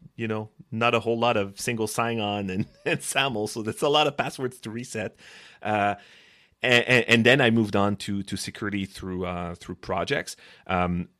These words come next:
so if you think it's, like, an interesting company that has a nice, um, culture, then you can get in with an I T role. For example, in, in, in big companies where I've worked in the past, it's happened pretty often that, like, some I T person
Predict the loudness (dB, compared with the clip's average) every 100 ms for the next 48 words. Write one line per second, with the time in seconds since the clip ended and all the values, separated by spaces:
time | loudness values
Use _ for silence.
0 | _ -6 0 0 -2 -4 -2 -2 -2 -2
1 | 0 -2 -2 -4 -4 -6 -6 -6 -4 -4
2 | -2 -4 -6 _ -4 0 0 -2 -12 -8
3 | -6 -4 -4 -4 -2 -4 -4 -6 -6 -6
4 | -6 -6 -8 -10 -12 -14 -20 _ -20 _
5 | _ _ _ _ _ _ -4 -4 -2 -4
6 | -6 _ -6 -4 -4 -4 0 0 0 -2
7 | -4 -2 -4 -2 -4 -4 -6 -4 -4 -2
8 | 0 0 2 0 0 -2 -2 -8 -8 -4
9 | -2 -2 -2 -2 0 2 2 2 -2 -2
10 | -4 -2 -2 -4 -6 -14 -20 -18 -10 -2
11 | 0 2 -2 -2 -2 0 2 2 0 0
12 | 0 0 -2 -4 -2 -2 -2 2 0 0
13 | -6 -4 -4 -4 -8